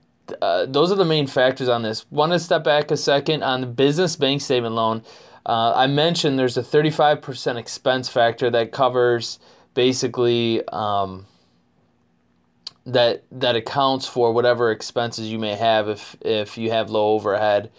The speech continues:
Now, the underwriter's gonna wanna get a, a letter from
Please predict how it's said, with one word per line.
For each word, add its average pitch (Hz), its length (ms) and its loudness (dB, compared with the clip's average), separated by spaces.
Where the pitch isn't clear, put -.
Now, 113 360 2
the 120 200 -2
underwriter's 127 480 0
gonna 117 160 -4
wanna 123 280 0
get 113 200 0
a, 110 240 -2
a 110 140 -4
letter 110 400 2
from 113 560 -4